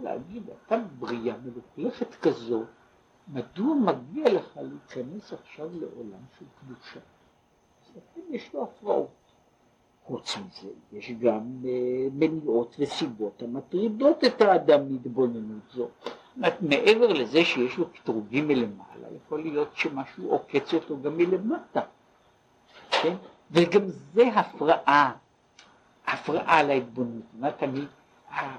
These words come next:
הוא אומר ככה, "אני לא יכול לבנות, כאילו, את ההתבוננות, אני לא יכול ליצור אותה בחלל ריק לגמרי. ויש כל מיני דברים מלמעלה ומלמטה שמפריעים.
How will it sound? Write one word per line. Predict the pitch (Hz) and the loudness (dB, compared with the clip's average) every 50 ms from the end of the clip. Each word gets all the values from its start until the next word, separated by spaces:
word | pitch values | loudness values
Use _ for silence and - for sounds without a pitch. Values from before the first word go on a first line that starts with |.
| - 175 | -12 -6
הוא | 147 147 | -4 -4
אומר | 143 147 185 202 202 | -2 0 -2 -2 -2
ככה, | - 135 117 - 117 117 | -4 -6 -8 -6 -8 -8
"אני | 123 127 135 165 | -6 -2 0 4
לא | 202 | 4
יכול | 226 - - - 190 190 196 | 4 4 4 0 -2 -2 -2
לבנות, | 175 135 123 127 151 196 190 - _ _ _ _ | -4 -8 -6 -4 -4 -4 -4 -6 _ _ _ _
כאילו, | - 131 120 113 131 - - 143 143 131 | -8 -6 -6 -6 -6 -10 -12 -14 -16 -4
את | - 143 | 0 2
ההתבוננות, | 123 117 117 117 123 120 110 117 127 156 185 185 - - | 2 2 0 -2 -6 -6 -6 -6 -8 -10 -10 -10 -10 -12
אני | 113 110 120 | -12 -10 -8
לא | 151 | -10
יכול | 156 - - 147 | -8 -8 -8 -10
ליצור | 143 - - - 143 139 | -8 -10 -8 -4 -2 -2
אותה | 147 - - 117 | -2 -4 -6 -10
בחלל | 101 - - - - 107 107 123 135 120 | -12 -14 -16 -18 -8 -2 0 0 0 2
ריק | - 135 - - - 131 | 0 0 -2 -2 -2 -2
לגמרי. | 127 - 123 113 101 98 - - 101 - _ _ _ - _ _ _ - | -2 0 0 -2 -4 -4 -8 -18 -20 -20 _ _ _ -20 _ _ _ -10
ויש | 127 113 117 160 185 - - | -6 0 2 2 2 2 0
כל | - - - 254 | -2 0 0 2
מיני | 262 311 247 214 220 233 | 2 2 2 4 4 2
דברים | 208 208 202 214 214 240 233 214 175 | 2 2 2 0 0 0 -2 -4 -2
מלמעלה | 135 120 107 110 101 95 98 107 127 147 170 190 | 0 0 0 -2 -4 -8 -10 -10 -6 -6 -4 -6
ומלמטה | 185 185 185 202 214 226 294 330 - - 208 175 | -6 -6 -8 -8 -8 -10 -12 -14 -8 -4 -4 -4
שמפריעים. | - - 214 196 190 175 - - - 156 143 131 120 | -4 -6 -10 -12 -12 -14 -16 -14 -12 -10 -10 -10 -12